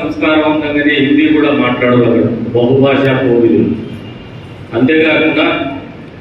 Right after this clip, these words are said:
ఆయన మాట్లాడితే ఎంతో వినాలని అనిపించేది. అంతేకాకుండా నిబద్ధతతో నిరంతరం ప్రజల కోసం, ప్రజల సమస్యల కోసం చట్టసభల్లో గలమెత్తినటువంటి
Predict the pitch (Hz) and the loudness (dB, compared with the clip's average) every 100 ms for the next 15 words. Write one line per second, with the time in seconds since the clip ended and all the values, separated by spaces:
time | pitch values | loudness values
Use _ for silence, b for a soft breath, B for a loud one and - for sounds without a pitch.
0 | - - 311 320 - 294 - 170 165 160 | -6 -2 0 2 2 0 0 0 2 2
1 | 151 165 180 - 143 170 165 151 135 143 | 2 2 0 0 0 2 2 2 2 2
2 | 127 - - - - - - - - - | 2 0 -2 -6 -10 -14 -14 -16 -18 -18
3 | - - - - - - - - - - | -20 -18 -20 -18 -18 -18 -18 -18 -18 -6
4 | 123 175 170 160 160 160 160 151 147 175 | -2 2 2 4 4 4 4 2 2 2
5 | 170 170 160 175 156 - - - - - | 2 2 2 2 2 2 0 -6 -10 -14
6 | - - - - - 113 139 180 190 180 | -16 -18 -18 -18 -16 -4 0 2 2 2
7 | 175 170 151 151 160 160 156 160 160 143 | 2 0 0 0 0 0 0 2 2 2
8 | 143 160 156 156 160 160 151 147 139 165 | 2 2 0 0 0 0 0 0 0 2
9 | 160 160 - B B B B - - 131 | 0 0 -4 B B B B -12 -6 -2
10 | 135 160 - 175 170 151 139 147 147 147 | 0 0 2 2 4 2 2 0 -2 0
11 | 143 139 135 131 | 0 0 0 0